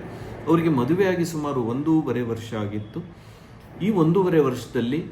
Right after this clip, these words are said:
ಗಂಡ ಹೆಂಡತಿ ಇನ್ನೂ ಸೇರಿರ್ಲಿಲ್ಲ. ಅವ್ರಿಗೆ, ಹಾ, ಏನು, ಆ, ಲೈಂಗಿಕ ಜೀವನದ ಬಗ್ಗೆ ಸಾಕಷ್ಟು ಅರಿವಿದೆ, ಆ, ಅನ್ಯೋನ್ಯವಾಗಿದ್ದಾರೆ. ಆದ್ರೂನು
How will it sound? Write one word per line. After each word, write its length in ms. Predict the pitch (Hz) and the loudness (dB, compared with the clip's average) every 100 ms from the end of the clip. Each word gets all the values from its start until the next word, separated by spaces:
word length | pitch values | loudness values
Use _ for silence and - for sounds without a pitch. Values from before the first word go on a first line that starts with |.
| - - - - 113 | -16 -20 -20 -10 -2
ಗಂಡ 220 | 131 160 | -2 0
ಹೆಂಡತಿ 420 | 147 135 127 131 | 0 -2 -2 -4
ಇನ್ನೂ 180 | 127 131 | -4 -4
ಸೇರಿರ್ಲಿಲ್ಲ. 720 | - 107 104 101 98 98 101 - - - - - - - - 156 | -4 -4 -4 -6 -10 -12 -12 -16 -18 -20 -20 -20 -20 -20 -2 4
ಅವ್ರಿಗೆ, 380 | 190 185 190 190 - - - - - | 6 6 4 2 -4 -14 -18 -10 -2
ಹಾ, 420 | 127 95 - - - - - - | 0 -2 -8 -16 -20 -20 -16 0
ಏನು, 420 | 160 170 165 156 143 139 | 2 4 4 2 0 0
ಆ, 320 | 123 120 117 110 110 | 2 2 0 -4 0
ಲೈಂಗಿಕ 440 | 139 202 190 190 | 2 2 2 -2
ಜೀವನದ 420 | 165 156 170 160 | 0 0 0 0
ಬಗ್ಗೆ 280 | 151 151 151 | 0 -2 -2
ಸಾಕಷ್ಟು 560 | 135 139 139 143 147 113 | -4 -6 -6 -8 -4 0
ಅರಿವಿದೆ, 420 | 120 151 151 160 165 - - - - - | 2 4 4 2 -2 -10 -16 -20 -18 -6
ಆ, 200 | 127 120 120 - 123 | -2 0 -2 -4 -2
ಅನ್ಯೋನ್ಯವಾಗಿದ್ದಾರೆ. 1120 | 143 185 190 185 175 147 165 151 151 - - - - | 2 4 4 2 2 4 4 4 2 -4 -14 -16 -4
ಆದ್ರೂನು 720 | 165 220 185 127 139 175 | 0 0 0 0 -2 -4